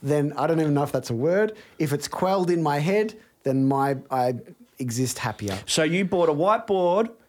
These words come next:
Speaker 2: to put on the fridge
Speaker 1: Well,
Speaker 2: to
Speaker 1: and
Speaker 2: write
Speaker 1: what jobs
Speaker 2: down
Speaker 1: we have to do that week and
Speaker 2: So
Speaker 1: all that sort of stuff.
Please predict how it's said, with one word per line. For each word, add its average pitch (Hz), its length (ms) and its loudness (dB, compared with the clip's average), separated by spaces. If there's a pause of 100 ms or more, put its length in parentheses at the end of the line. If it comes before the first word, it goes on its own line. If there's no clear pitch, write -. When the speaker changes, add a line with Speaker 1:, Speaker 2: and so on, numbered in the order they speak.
Speaker 2:
to - 80 -10
put 180 120 0
on 185 80 2
the 175 60 0
fridge 160 600 0
Speaker 1:
Well, 247 200 4
Speaker 2:
to 254 100 4
Speaker 1:
and 254 100 6
Speaker 2:
write 170 80 6
Speaker 1:
what - 180 4
jobs 226 280 4
Speaker 2:
down 214 60 4
Speaker 1:
we 220 60 6
have 214 160 2
to 208 80 0
do 180 180 0
that 165 220 2
week 143 260 2
and 147 80 2
Speaker 2:
So 139 80 4
Speaker 1:
all 135 80 0
that 131 160 -2
sort 117 120 -2
of 110 100 -2
stuff. - 360 -10